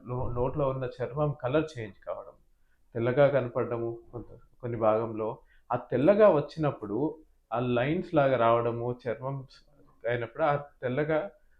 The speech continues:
అది స్క్రేప్ కాకపోవడం, అంటే మామూలుగా ఏంటంటే తీసేస్తే అలా వచ్చేస్తుంది. అది స్క్రేప్ కాకపోవడం ఉంటే అప్పుడు సస్పెక్ట్ చేయొచ్చు. ఇంకో విధం తెల్లగా ఎర్రగా కూడా కావ-,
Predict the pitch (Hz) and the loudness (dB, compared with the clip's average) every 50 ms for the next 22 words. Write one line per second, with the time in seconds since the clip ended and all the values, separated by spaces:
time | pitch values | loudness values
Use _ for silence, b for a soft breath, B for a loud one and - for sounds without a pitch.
0 | _ _ - 131 151 185 190 - - - _ - 185 214 247 240 - 160 120 110 | _ _ -6 -4 -2 -2 -2 -4 -8 -8 _ 8 10 10 10 10 8 4 4 4
1 | - - 117 110 131 143 156 151 139 135 147 160 180 180 175 175 170 165 160 170 | 2 -2 -8 -8 -6 -6 -2 0 2 2 2 2 2 2 2 2 2 2 0 -2
2 | 160 156 180 196 190 180 - - 180 175 180 - 185 180 - 196 190 170 151 143 | -4 -4 -2 -2 -2 -2 -2 -4 -6 -8 -6 -6 -8 -6 0 2 4 6 6 6
3 | 143 - - 180 170 170 - - - - - - - _ _ _ - _ - _ | 4 4 2 0 0 0 -2 -10 -18 -20 -20 -20 -20 _ _ _ -20 _ -20 _
4 | _ - _ - 131 147 170 165 - - - 170 175 - - - - 180 143 151 | _ -16 _ -4 -4 -2 -4 -4 -6 -4 2 4 4 4 4 4 4 6 6 6
5 | 151 170 160 - 151 139 131 127 117 104 95 92 87 - 151 202 269 - - - | 4 2 2 4 4 4 6 4 2 0 -4 -8 -6 -2 -2 0 -2 -2 -6 -14
6 | - - 127 123 - - 170 170 190 208 220 208 220 - - _ _ _ - 139 | -14 -14 -14 -14 -10 -6 -4 0 2 2 2 0 -2 -6 -10 _ _ _ -4 -4
7 | 135 - - - 135 135 - - - 107 101 101 - - - _ _ _ _ _ | -4 -4 -4 -6 -6 -6 -6 -10 -8 -6 -6 -6 -8 -12 -18 _ _ _ _ _
8 | _ _ _ _ _ _ - 143 156 151 208 202 185 180 175 185 185 190 190 185 | _ _ _ _ _ _ -2 0 2 4 6 6 6 6 4 2 2 0 0 -6
9 | 160 - - _ - 143 135 139 147 147 170 170 175 - - 131 123 165 180 180 | -8 -12 -10 _ 0 2 4 4 4 4 4 4 4 4 4 4 6 6 6 8
10 | 196 175 - 165 143 135 - 101 87 90 - | 6 6 6 4 2 2 0 -2 -2 -2 -2